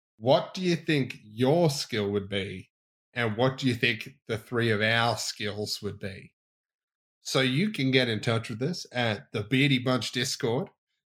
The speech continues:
our Discords, or emailing us at beardy bunch pod at gmail dot com, or even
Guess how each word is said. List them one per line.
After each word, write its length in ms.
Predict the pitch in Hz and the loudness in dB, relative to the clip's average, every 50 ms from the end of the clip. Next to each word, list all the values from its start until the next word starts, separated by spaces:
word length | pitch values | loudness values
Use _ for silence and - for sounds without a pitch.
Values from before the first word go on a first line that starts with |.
| _ - - | _ -2 2
our 260 | 131 143 160 180 147 | 4 4 4 4 2
Discords, 840 | 123 117 107 - - - - 107 95 95 98 95 - - - - _ _ _ _ _ _ - | 0 -2 -4 -4 -6 -6 -6 -4 -4 -2 -4 -4 -6 -10 -16 -20 _ _ _ _ _ _ 0
or 240 | 147 156 147 135 104 110 | 2 4 4 4 2 2
emailing 640 | 139 151 180 214 202 143 117 110 104 98 95 95 98 | 4 4 4 4 4 2 2 2 2 0 -2 -6 -6
us 340 | 95 90 - - - - _ _ _ _ _ - - | -6 -8 -10 -12 -14 -14 _ _ _ _ _ -4 0
at 280 | 120 107 104 98 - - _ _ _ _ _ | 2 2 2 0 -4 -8 _ _ _ _ _
beardy 420 | - 127 131 131 131 131 113 113 110 | 0 0 2 2 2 0 -2 -6 -6
bunch 500 | 104 - 127 110 104 101 - - - - _ _ _ | -4 -2 0 0 0 -2 -4 -8 -10 -12 _ _ _
pod 440 | - 127 139 170 151 101 - - - - _ - | 0 2 4 4 4 2 0 -4 -10 -16 _ -6
at 220 | 113 107 104 98 | -4 -4 -4 -4
gmail 400 | - - 107 107 104 104 95 95 98 | -2 -2 0 0 0 -2 -2 -4 -8
dot 160 | 92 - - - | -10 -12 -12 -6
com, 320 | - 165 143 113 110 110 - _ _ _ - | -2 -2 0 0 -2 -4 -10 _ _ _ 0
or 220 | 175 175 170 170 220 | 4 4 6 6 6
even 440 | 320 311 196 110 104 113 120 - | 6 4 0 -2 -4 -6 -6 -10